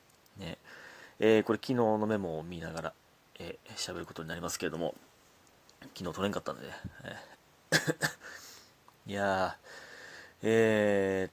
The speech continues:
と、何やったっけ？俺昨日撮ってないんか。ね。おとついか。え？おとつい、ん？喫茶店のね、手伝いに行きまして。えー、いや、ほんまね、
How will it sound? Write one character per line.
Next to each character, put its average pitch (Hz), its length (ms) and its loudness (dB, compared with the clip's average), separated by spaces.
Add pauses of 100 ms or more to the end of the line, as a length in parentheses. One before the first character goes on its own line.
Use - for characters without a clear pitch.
(100)
と、 113 320 4 (580)
何 92 120 -8
や 98 60 0
っ - 40 -6
た - 80 -10
っ - 80 -10
け？ - 240 -12 (1600)
俺 196 140 -4
昨 - 120 -10
日 - 180 2
撮 - 100 -12
っ - 20 -20
て 170 120 -6
な 220 80 -4
い 170 40 -4
ん 156 40 -12
か。 - 240 -10 (640)
ね。 78 180 -12 (960)
お 190 80 8
と 311 160 4
つ 127 240 0
い 82 60 -2
か。 - 340 -14
え？ 139 160 0 (840)
お 165 100 0
と 302 140 2
つ 175 240 4
い、 135 200 4 (800)
ん？ 151 160 -2 (1160)
喫 190 200 -2
茶 233 120 2
店 131 160 4
の 87 100 -2
ね、 82 220 -6
手 98 80 -2
伝 95 220 -2
い - 20 -6
に 67 180 -14
行 - 80 -16
き - 80 -14
ま - 80 -12
し - 80 -12
て。 - 140 -16 (840)
え 85 640 -6
ー、 - 60 -8
い - 20 0
や、 90 80 -2
ほ - 140 -4
ん 98 80 -4
ま 92 100 2
ね、 82 300 -4